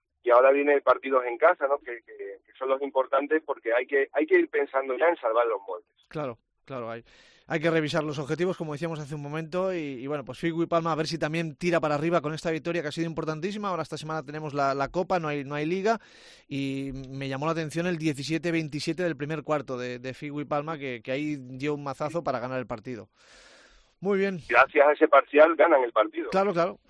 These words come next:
Speaker 2: Sí, sí, porque luego le, luego le, creo que los otros tres les, se los gana, se los gana Benicarló.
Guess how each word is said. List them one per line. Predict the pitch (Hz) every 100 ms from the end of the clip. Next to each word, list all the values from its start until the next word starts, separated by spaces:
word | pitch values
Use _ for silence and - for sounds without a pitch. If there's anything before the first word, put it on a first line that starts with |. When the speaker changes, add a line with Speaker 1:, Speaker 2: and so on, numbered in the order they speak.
| 127
Speaker 2:
Sí, | 151 160
sí, | 180
porque | 151 147
luego | 170 202
le, | 202 170
luego | 170 202
le, | 214 208
creo | 180 202
que |
los | 233 220
otros | 220
tres | - 226
les, | 247
se | -
los | 190 170
gana, | 185 190 175 165 156 139
se | 156
los | 143
gana | 151 170 160
Benicarló. | 147 147 143 139 175